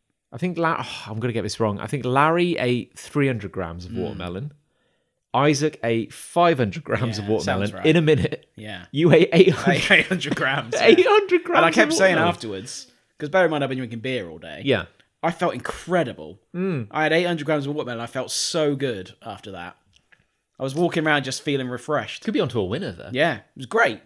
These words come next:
Speaker 2: I would recommend it if you don't eat it like I did.
Speaker 1: No.
Speaker 2: But eat it, 'cause it, it, it felt terrific.
Speaker 1: We had, obviously, and before that we had, uh,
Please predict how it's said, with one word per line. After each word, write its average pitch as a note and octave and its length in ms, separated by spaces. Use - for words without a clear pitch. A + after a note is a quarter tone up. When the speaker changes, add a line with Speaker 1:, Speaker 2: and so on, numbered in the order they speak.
Speaker 2:
I D3 120
would D#3 140
recommend D#3+ 440
it F2 140
if A2+ 140
you C3+ 120
don't F#3+ 200
eat C#3 180
it A#2+ 80
like C3 180
I A#2 140
did. C#3 380
Speaker 1:
No. A2+ 280
Speaker 2:
But B2+ 140
eat F3 240
it, - 260
'cause D#3+ 140
it, D3 260
it, F3 240
it D#3 240
felt D3 480
terrific. A#2 540
Speaker 1:
We D3+ 120
had, E3+ 160
obviously, D3+ 480
and B2+ 120
before C3 280
that F#2 180
we G2 100
had, F#2+ 280
uh, F#2 380